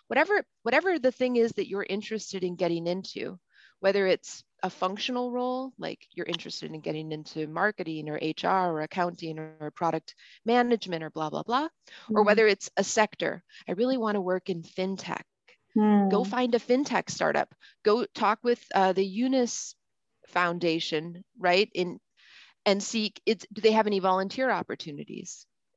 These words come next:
Speaker 1: Then you can put Eunice Foundation on your resume, right?
Speaker 2: Mm-hmm.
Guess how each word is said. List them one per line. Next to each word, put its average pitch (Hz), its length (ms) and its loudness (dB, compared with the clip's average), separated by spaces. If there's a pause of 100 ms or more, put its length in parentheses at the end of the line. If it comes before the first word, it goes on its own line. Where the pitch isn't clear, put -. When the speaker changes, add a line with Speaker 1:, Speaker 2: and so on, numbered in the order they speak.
Speaker 1:
Then 185 180 0
you 208 80 -4
can 240 160 0
put 220 140 -2
Eunice 262 360 0
Foundation 156 560 -4
on 160 140 -6
your 160 100 -6
resume, - 440 -8
right? 208 300 -2
Speaker 2:
Mm-hmm. - 100 -10